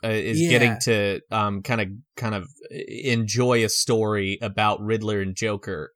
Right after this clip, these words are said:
Speaker 1: but it's not really beholden to, like, continuity or anything. They can just kinda do
Speaker 2: Right.
Speaker 1: what they want with it.
Speaker 2: Right, right.
Speaker 1: Which has been interesting,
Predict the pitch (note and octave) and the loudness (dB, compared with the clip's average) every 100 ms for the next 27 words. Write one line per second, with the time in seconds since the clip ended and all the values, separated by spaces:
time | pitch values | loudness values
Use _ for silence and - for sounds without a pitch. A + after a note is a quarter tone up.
0 | _ _ _ _ - C3 A#2+ C3+ C3 C3 | _ _ _ _ 0 0 2 0 2 2
1 | A#2+ G#2+ A2 G2 B2 A#2 A2+ G#2 A#2 G2+ | 2 0 -2 -2 -2 -2 -4 -4 -2 -2
2 | G2 - G#2+ - G2+ G#2 A2+ A#2 A#2+ A#2+ | -2 -4 -4 -2 -2 0 0 0 -2 -2
3 | A#2 B2+ A2 F#2+ G#2+ G2 - A2 F#2 B2+ | -4 -4 -4 -4 -6 -6 -6 -4 -4 -2
4 | B2 A#2+ F#2+ F#2 F#2 G#2 B2+ A#2+ D3 - | -2 -2 -4 -6 -6 -4 -4 -4 -4 -6
5 | _ _ _ _ - C#3 C3 F#2+ - C3+ | _ _ _ _ -8 -4 -4 -6 -6 -6
6 | A2 - - B2 A2+ A#2 A2 A#2 B2 - | -6 -10 -4 -2 0 -2 0 2 0 -2
7 | G#2+ - E2+ - | -6 -8 -10 -12